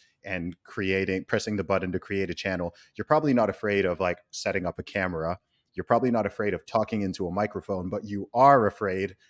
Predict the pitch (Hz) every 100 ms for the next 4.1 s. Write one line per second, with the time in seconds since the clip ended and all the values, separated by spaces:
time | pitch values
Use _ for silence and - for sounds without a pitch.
0 | _ _ 98 110 101 95 - 123 - 95
1 | 101 98 92 107 113 98 95 110 - _
2 | _ 104 113 110 101 98 113 113 117 120
3 | - _ _ 104 120 117 101 101 95 113
4 | 147